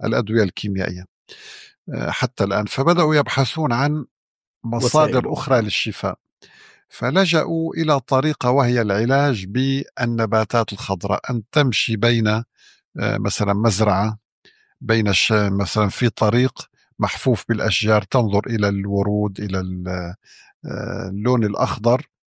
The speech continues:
Speaker 1: وجدوا أن الدماغ يستجيب جدًا لهذا اللون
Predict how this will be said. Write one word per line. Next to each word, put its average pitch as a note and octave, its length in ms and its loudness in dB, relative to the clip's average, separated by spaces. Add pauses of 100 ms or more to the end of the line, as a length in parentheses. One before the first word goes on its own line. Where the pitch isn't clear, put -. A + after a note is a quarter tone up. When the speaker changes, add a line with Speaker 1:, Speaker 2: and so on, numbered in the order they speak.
(120)
Speaker 1:
وجدوا D3 540 2
أن C#3 120 0
الدماغ C3 500 0
يستجيب A#2 680 0
جدًا C3 400 2
لهذا A#2 460 2
اللون C#3 440 2